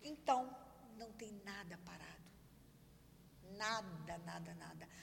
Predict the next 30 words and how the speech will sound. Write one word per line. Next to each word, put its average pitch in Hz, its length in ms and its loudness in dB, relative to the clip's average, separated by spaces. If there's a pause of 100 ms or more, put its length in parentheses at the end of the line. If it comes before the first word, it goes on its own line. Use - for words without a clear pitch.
(280)
E 202 200 2
a 180 80 8
gente 196 340 2
só 247 640 10
aprende, 214 680 8
não 214 240 4
é 208 80 10
por 208 200 -2
castigo, 220 500 6
a 220 60 6
gente 220 200 -2
tem 392 300 6
que, - 180 -6 (240)
se - 140 6
é 254 60 10
uma 247 140 10
crença, 247 600 4 (280)
a - 120 12
gente 233 280 2
só - 340 8
aprende 262 520 8
nesse 320 500 4 (180)
atrito 370 680 10
de 330 120 6
forças. - 920 8 (160)
O 285 40 4
universo 262 420 8
não 220 80 0
é 214 40 6
assim? 339 300 0